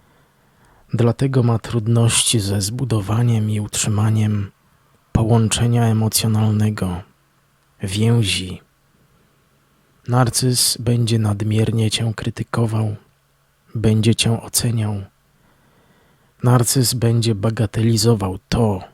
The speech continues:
przez co przechodzisz, ponieważ brakuje mu zdolności, by czuć, by rozumieć uczucia drugiej osoby. Dlatego możesz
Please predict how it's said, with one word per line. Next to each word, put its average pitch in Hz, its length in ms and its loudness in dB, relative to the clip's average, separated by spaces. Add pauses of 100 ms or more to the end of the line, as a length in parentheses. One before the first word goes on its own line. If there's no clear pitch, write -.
(280)
przez - 400 -2
co - 200 -2
przechodzisz, 95 960 -6 (600)
ponieważ 117 760 0 (120)
brakuje 117 580 0
mu 113 160 0
zdolności, 101 1120 -2 (160)
by 101 200 -4
czuć, - 480 -8 (880)
by 104 180 2
rozumieć 107 760 0
uczucia 107 520 -4
drugiej 101 440 -4
osoby. 90 500 -6 (1700)
Dlatego 117 480 4
możesz 110 680 0